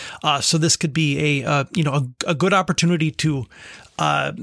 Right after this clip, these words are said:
uh, get out there, uh, in, in, um, preparation for that event as well. I believe it's going to be, Tom's event is gonna be three rounds, one single day. Okay, so more on that coming shortly. Apologies for the back and forth on the, uh,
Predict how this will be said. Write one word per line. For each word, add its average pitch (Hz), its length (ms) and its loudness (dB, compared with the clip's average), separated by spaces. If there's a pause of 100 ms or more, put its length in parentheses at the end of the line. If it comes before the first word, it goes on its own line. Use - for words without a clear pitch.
(180)
uh, 151 140 0
get 160 260 2
out 156 220 2
there, 151 360 2
uh, 131 360 0
in, 156 560 2
in, 156 400 2 (200)
um, 131 380 -2 (360)
preparation 160 560 2
for 147 200 0
that 135 180 0
event 123 360 -4
as 135 160 0
well. 123 340 0
I - 40 -4
believe 165 280 2
it's - 240 0 (120)
going 160 280 2
to 143 100 -4
be, 131 240 0
Tom's 185 320 4
event 123 240 -2
is - 100 0
gonna 135 140 -4
be 127 80 -2
three 143 320 0
rounds, 123 560 0
one 131 440 -2
single 131 400 -2
day. - 260 -4 (520)
Okay, 214 420 2 (440)
so 190 140 2
more 208 240 6
on 190 140 4
that 180 360 0
coming 156 460 0
shortly. 160 500 0
Apologies 156 680 2
for 151 340 0
the 135 280 -2
back 143 300 -2
and 127 140 -6
forth 135 380 -2
on 131 260 0
the, 135 320 -2
uh, 127 220 -2